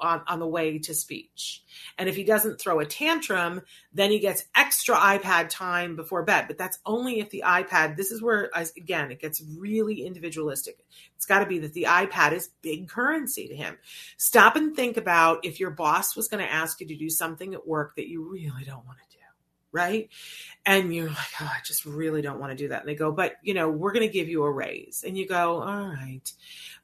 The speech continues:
But depending on how big the raise is, you know, you might be like, "Okay, hey, I, sign me up. I will do that thing that I just said a minute ago that I didn't wanna do." "Oh, you're gonna pay me ten more grand to do it?"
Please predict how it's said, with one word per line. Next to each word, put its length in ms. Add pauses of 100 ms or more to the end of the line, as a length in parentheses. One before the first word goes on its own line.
(140)
But 260
depending 460
on 80
how 220
big 200
the 80
raise 420
is, 720 (120)
you 140
know, 140
you 180
might 220
be 100
like, 320
"Okay, 600
hey, 480
I, 200
sign 420
me 100
up. 220
I 100
will 140
do 260
that 240
thing 160
that 120
I 60
just 220
said 140
a 40
minute 240
ago 200
that 100
I 40
didn't 180
wanna 160
do." 280 (300)
"Oh, 100
you're 140
gonna 160
pay 140
me 140
ten 280
more 200
grand 460
to 80
do 140
it?" 80